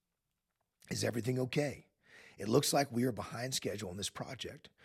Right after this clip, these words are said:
What more support can I give you to assist?" Instead of getting defensive and becoming closed-minded, the underperformer's mind starts to open toward the idea of accepting support and guidance,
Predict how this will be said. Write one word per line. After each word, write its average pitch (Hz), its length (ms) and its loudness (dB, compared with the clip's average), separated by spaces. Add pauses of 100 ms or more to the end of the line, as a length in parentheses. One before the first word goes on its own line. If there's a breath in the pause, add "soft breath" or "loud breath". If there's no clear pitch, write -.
(140)
What 156 160 6
more 165 200 6
support 151 440 2
can 123 140 0
I 101 80 -2
give 104 220 -2
you 107 120 -4
to 104 160 -6
assist?" - 500 -8 (800 loud breath)
Instead 147 280 4
of 117 120 0
getting 139 240 6
defensive 98 580 0
and 90 80 -8
becoming 131 380 0
closed-minded, 110 720 -4 (420 loud breath)
the - 160 -4
underperformer's 147 680 2
mind 107 440 -2
starts 110 260 -2
to 107 100 -2
open 95 460 -2 (280 soft breath)
toward 117 180 -2
the 120 100 -2
idea 110 480 0
of 90 240 -8
accepting 120 480 -2
support 120 420 -6
and 101 120 -8
guidance, 107 520 -6